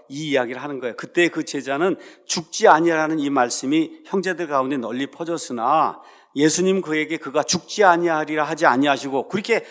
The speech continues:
안 했잖아요. 그에게, 예, 뭐라, 다만 내가 올 때까지 그가 머물 것을 내가 원할지라도 그것이 너와 무슨 상관이 있느냐. 이게 무슨 얘기예요?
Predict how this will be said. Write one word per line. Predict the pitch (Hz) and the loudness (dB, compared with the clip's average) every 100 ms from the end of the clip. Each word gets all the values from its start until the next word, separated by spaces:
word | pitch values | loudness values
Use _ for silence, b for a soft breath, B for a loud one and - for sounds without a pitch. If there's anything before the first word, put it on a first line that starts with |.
| B | B
안 | - | -2
했잖아요. | 165 170 180 147 123 143 147 98 - - b b | 0 0 0 0 -4 -4 -4 -6 -12 -20 b b
그에게, | - 170 180 175 185 - - - - | 6 8 8 8 0 0 -18 -20 -4
예, | 156 | -2
뭐라, | 139 180 160 | 2 6 6
다만 | - 147 170 156 | 6 4 6 4
내가 | 147 175 226 | 4 6 6
올 | 196 185 | 6 4
때까지 | 202 196 185 175 | 0 0 0 0
그가 | 170 165 165 | -2 2 4
머물 | 135 160 180 | 4 2 2
것을 | 175 175 165 | 0 -2 0
내가 | 156 151 | 0 0
원할지라도 | 120 139 143 143 135 131 151 | -2 -2 -2 -4 -6 -4 -6
그것이 | 127 131 143 | -6 -4 -4
너와 | 123 127 | -2 -2
무슨 | 160 120 151 151 | -2 -8 -6 -6
상관이 | 151 139 143 135 | -6 -4 -4 -4
있느냐. | 117 110 107 113 104 B B | -10 -10 -6 -6 -6 B B
이게 | 143 165 | -6 -4
무슨 | 165 139 165 | -4 -8 -8
얘기예요? | 143 123 123 104 | -8 -6 -8 -8